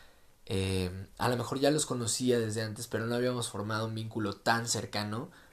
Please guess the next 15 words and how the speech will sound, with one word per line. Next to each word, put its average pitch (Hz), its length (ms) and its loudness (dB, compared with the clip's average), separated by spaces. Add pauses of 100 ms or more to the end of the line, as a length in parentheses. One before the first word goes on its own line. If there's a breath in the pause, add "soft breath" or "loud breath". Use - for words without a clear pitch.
(180 loud breath)
como 101 260 -2
en 101 80 -2
esta 101 240 -2
puesta - 260 -6
en - 80 -10
escena. - 360 -12 (1000 loud breath)
Y 160 120 6
aquí 165 200 6
nos 254 180 6
involucramos 202 560 6
a 214 40 0
un 208 120 2
reto, 247 340 8
porque 156 240 4
había 180 540 6